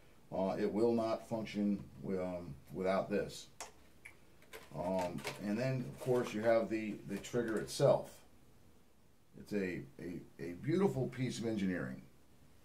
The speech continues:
Um, I'm very impressed with it. Um, the other trigger I have in the rifle that you see in the, uh, background there,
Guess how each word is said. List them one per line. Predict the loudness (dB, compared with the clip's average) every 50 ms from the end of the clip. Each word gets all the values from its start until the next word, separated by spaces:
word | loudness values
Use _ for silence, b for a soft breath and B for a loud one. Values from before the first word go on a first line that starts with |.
| -20 -20 -16 -12 -8
Um, | -8 -6 -6 -6 -8 -10 -12 -16 -20 -20 -18 -12 -8
I'm | -6 -2 2
very | 4 4 4
impressed | 2 0 2 4 4 4 4 4 -2
with | -6 -6
it. | -6 -8 -10 -12 -18 -20 -20 -20 -20 B B B B B B B B B B -4
Um, | 0 0 2 2
the | 4 4
other | 2 2 0
trigger | 0 2 4 6 6 8
I | 8
have | 8 6 6 4
in | 2
the | 2 2
rifle | 4 4 2 2 0 0 0 2
that | 2 2 0
you | -2 -6
see | -4 0 0 2 2
in | 2 2 0
the, | -2 -2 -2 0 2 2
uh, | 2
background | 4 4 4 4 4 4 2 2 2 2 0
there, | 0 0 0 -2 -2